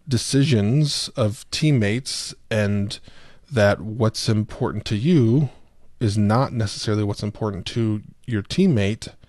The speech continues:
and whether you agree with it or disagree with it, you're still teammates. You're still working on the same thing. And how do you handle that? Because that's a, that's a potentially explosive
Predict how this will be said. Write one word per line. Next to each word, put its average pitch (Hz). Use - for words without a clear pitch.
and 110
whether 107
you 107
agree 127
with 120
it 110
or 101
disagree 117
with 98
it, 101
you're 110
still -
teammates. 113
You're 101
still 110
working 110
on 104
the 98
same 92
thing. 95
And 101
how 110
do 113
you 107
handle 107
that? 123
Because 113
that's 113
a, 104
that's 107
a 113
potentially 104
explosive 104